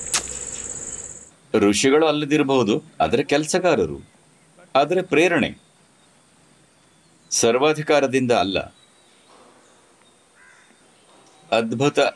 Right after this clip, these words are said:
ಐಡಿಯಾ ಆಗಿರೋ ಪ್ರಜಾಪ್ರಭುತ್ವಕ್ಕೆ ಇವತ್ತು ಅದರದೇ ಸಮಸ್ಯೆಗಳಿವೆ. ನಿಧಾನವಾಗಿ ರಾಜಕೀಯ ಪಕ್ಷಗಳು, ಜನಗಳು, ಅಧಿಕಾರಕ್ಕಾಗಿ ಆಸೆ ಪಡೋರು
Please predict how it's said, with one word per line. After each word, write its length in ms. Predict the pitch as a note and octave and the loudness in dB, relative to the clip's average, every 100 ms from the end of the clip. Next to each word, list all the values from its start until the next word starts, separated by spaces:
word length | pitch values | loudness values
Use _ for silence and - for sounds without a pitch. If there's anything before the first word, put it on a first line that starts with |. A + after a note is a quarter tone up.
| - - - _ _ E3+ - - | -8 -20 -20 _ _ -20 -6 0
ಐಡಿಯಾ 440 | A#2 A2+ A#2 G#2+ | 2 2 4 4
ಆಗಿರೋ 400 | G#2 G2+ G2 F#2 F2+ - _ - - - | 4 2 2 2 -2 -14 _ -20 -20 -4
ಪ್ರಜಾಪ್ರಭುತ್ವಕ್ಕೆ 1120 | F#2+ F#2+ C3+ C3+ A2+ G#2+ A2 F#2+ F#2 C2+ - - _ _ _ C#3 C3+ _ | -2 2 0 0 -2 -2 -2 -2 0 -4 -4 -8 _ _ _ -20 -20 _
ಇವತ್ತು 560 | G#2 G#2 A2 - D2 D#2+ - - - _ _ _ _ _ - | 0 2 0 0 -2 -2 -10 -20 -20 _ _ _ _ _ -2
ಅದರದೇ 440 | A2+ C#3 C#3 D#3+ | 2 2 2 0
ಸಮಸ್ಯೆಗಳಿವೆ. 840 | D#3 B2 A2+ - G2 D#2 C2+ B1+ - _ _ _ _ _ - _ _ _ - _ _ _ _ _ _ _ _ - | 2 2 0 0 0 0 -4 -6 -14 _ _ _ _ _ -20 _ _ _ -20 _ _ _ _ _ _ _ _ -2
ನಿಧಾನವಾಗಿ 920 | A#2 A#2+ C#3+ C#3 B2+ G#2+ E2+ C#2+ - - _ _ _ | -2 2 0 0 0 0 0 -4 -6 -16 _ _ _
ರಾಜಕೀಯ 580 | - G#2+ A2 A2+ A2+ G2+ | -2 0 0 -4 0 0
ಪಕ್ಷಗಳು, 720 | F#2+ F#2 - A2+ F#2+ E2+ F2 - | 0 -4 -2 0 2 0 -4 -10
ಜನಗಳು, 720 | E2+ F#2+ G2+ F#2+ F2+ F2 F2+ _ _ _ _ _ _ _ _ - - G#2 | -4 0 0 2 0 0 -6 _ _ _ _ _ _ _ _ -20 -4 -2
ಅಧಿಕಾರಕ್ಕಾಗಿ 720 | A2+ C3+ C3 B2+ - A#2+ G#2+ | -2 0 0 0 0 0 2
ಆಸೆ 380 | F#2+ G#2+ A#2+ B2+ | 2 2 2 0
ಪಡೋರು 560 | - G2 E2+ E2 E2 | 0 0 2 0 -4